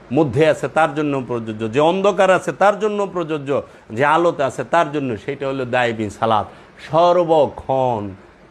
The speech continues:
দায়েমি সালাত। রবের সংযোগ যোগাযোগ থেকে বিচ্ছিন্ন হওয়া যাবে না। এর জন্য আল্লাহ কইছে,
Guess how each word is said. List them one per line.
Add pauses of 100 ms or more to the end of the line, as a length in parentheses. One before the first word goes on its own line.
দায়েমি
সালাত। (480)
রবের (100)
সংযোগ
যোগাযোগ (120)
থেকে (320)
বিচ্ছিন্ন
হওয়া
যাবে
না।
এর
জন্য
আল্লাহ
কইছে,